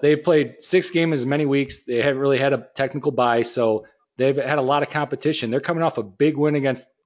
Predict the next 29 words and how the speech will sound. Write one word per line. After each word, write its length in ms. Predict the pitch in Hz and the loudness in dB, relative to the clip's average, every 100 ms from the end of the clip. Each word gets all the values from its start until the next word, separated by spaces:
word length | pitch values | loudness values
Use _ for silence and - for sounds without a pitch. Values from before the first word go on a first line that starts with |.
| _ | _
Auburn 400 | 127 147 131 117 | 2 4 4 0
last 260 | 110 113 131 | -2 -4 -4
week, 160 | 123 | -4
which 140 | 120 - | -6 -8
I'm 100 | 110 | -10
sure 220 | - 117 | -6 -4
everyone 380 | 123 139 135 139 | 0 0 0 0
who 140 | 135 | 0
listens 320 | 123 131 151 | -2 -4 -8
to 20 | |
the 100 | 135 | -10
podcast 440 | 135 147 143 151 147 | -4 -2 0 -2 -2
saw. 340 | - 131 113 - - _ _ | 0 2 2 0 -16 _ _
You 100 | - | -8
know, 140 | 117 117 | -6 -2
they 80 | |
beat 240 | 127 143 175 | 0 0 0
Miami, 320 | 139 147 170 | 0 2 0
Florida, 420 | 160 151 147 147 | 0 2 4 4
who's 340 | 143 139 117 - - _ _ _ | 4 2 2 -8 -20 _ _ _
questionable. 800 | - 156 143 143 131 135 131 - _ _ _ | 0 2 2 -4 0 2 0 -4 _ _ _
Kentucky, 400 | 135 180 185 151 | -6 -4 -2 -4
pretty 220 | 170 170 | -2 -2
good 200 | 156 151 | 0 -2
team. 280 | 196 185 117 _ | -2 -2 -4 _
Florida 240 | 160 170 | 0 0
has 160 | 160 147 | 0 0
a 40 | |
resume. 440 | 156 170 123 95 | 2 2 0 -8